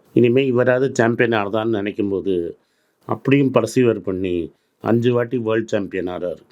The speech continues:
நான் என்ன சொல்ல வரேன்னா, உங்களுக்கு கடவுள் கொஞ்சம் சான்ஸ் கொடுப்பாரு, கொஞ்சம் எக்ஸ்ட்ரா வரம் கொடுப்பாரு. அதுக்கு மேல நம்ம தான் ஒர்க் எத்திக்கு, டெடிகேஷன் and எஃபர்ட் போட்டு லைஃப்ல சக்ஸஸ்ஃபுல்லா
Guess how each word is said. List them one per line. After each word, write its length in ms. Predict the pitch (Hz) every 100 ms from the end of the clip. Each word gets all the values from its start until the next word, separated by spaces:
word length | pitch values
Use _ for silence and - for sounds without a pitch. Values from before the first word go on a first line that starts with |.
| _ _ _ _ _ _ _
நான் 140 | - 110
என்ன 240 | 110 131
சொல்ல 380 | 143 127 113 98
வரேன்னா, 500 | 95 87 92 87 80 - _
உங்களுக்கு 360 | 113 113 110
கடவுள் 300 | 117 127 135
கொஞ்சம் 640 | 120 107 104 92 92 92 90
சான்ஸ் 400 | - 113 127 107
கொடுப்பாரு, 640 | - 101 107 95 95 123 -
கொஞ்சம் 280 | _ 123 107
எக்ஸ்ட்ரா 400 | 104 - - 131
வரம் 360 | 113 104 117 113
கொடுப்பாரு. 540 | 98 92 98 82 80 _ _
அதுக்கு 380 | 107 117 131 123
மேல 540 | 113 110 107 98 87 _ -
நம்ம 280 | 101 113
தான் 260 | 113 131 120
ஒர்க் 240 | 107 107
எத்திக்கு, 640 | 135 117 117 113 - 123 120 - -
டெடிகேஷன் 800 | 117 120 120 123 110 - 110 110 107 _
and 300 | - 113 104
எஃபர்ட் 380 | 101 98 139 127 _
போட்டு 540 | 107 98 107 90 87 _ -
லைஃப்ல 680 | 113 123 120 117 101 90 82 _ -
சக்ஸஸ்ஃபுல்லா 320 | 123 - 131